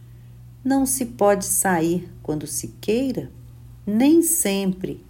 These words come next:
E importa?" "Claro, isso tem muita importância.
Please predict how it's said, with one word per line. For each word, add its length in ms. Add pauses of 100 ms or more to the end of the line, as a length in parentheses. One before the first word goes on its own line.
E 140
importa?" 840 (880)
"Claro, 560 (320)
isso 240
tem 180
muita 400
importância. 1000